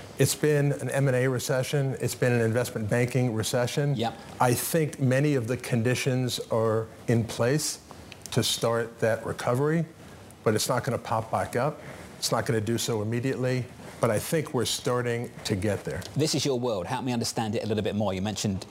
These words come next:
Speaker 2: M and A, so let's talk about that. If I'm a company right now, am I waiting to see what happens with the politics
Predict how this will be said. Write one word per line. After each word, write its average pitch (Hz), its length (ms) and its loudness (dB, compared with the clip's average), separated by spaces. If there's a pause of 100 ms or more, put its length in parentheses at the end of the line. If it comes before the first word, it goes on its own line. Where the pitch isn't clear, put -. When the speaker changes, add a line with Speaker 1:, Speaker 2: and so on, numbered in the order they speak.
Speaker 2:
M 104 80 2
and 101 100 4
A, 98 120 2
so - 160 -2
let's 101 160 -2
talk 110 200 -2
about 90 260 -2
that. 87 280 -2 (560)
If 123 100 4
I'm 147 140 2
a 135 40 0
company 131 280 -2
right 101 200 -2
now, 101 320 -2
am 117 120 2
I 131 100 0
waiting 120 640 -2
to - 100 -2
see 120 180 0
what 107 120 2
happens 110 260 -2
with 113 120 0
the 92 40 0
politics 113 600 0